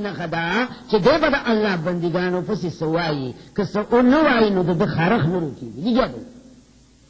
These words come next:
نو د هاروت ماروت متعلق خلکو یو عجیب و غریب قصه د دروغو مشهوره کړې ده. د هغې حاصل دا دی چې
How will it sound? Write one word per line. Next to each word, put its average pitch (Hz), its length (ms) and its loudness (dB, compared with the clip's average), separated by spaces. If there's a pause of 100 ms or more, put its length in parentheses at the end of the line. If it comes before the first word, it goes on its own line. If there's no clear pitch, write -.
(1120)
نو 185 120 4
د 190 80 2
هاروت 233 500 6
ماروت 233 440 4
متعلق 202 480 0
خلکو 185 360 4
یو 185 160 4
عجیب 226 380 2
و 220 40 4
غریب 202 400 6 (120)
قصه 196 340 -2
د 175 140 -4
دروغو 190 340 4
مشهوره 160 380 4
کړې 185 280 0
ده. 139 160 -4 (400)
د 143 40 2
هغې 196 220 4 (100)
حاصل 185 360 -2
دا 190 180 -2
دی 156 220 -4 (1120)
چې 226 80 2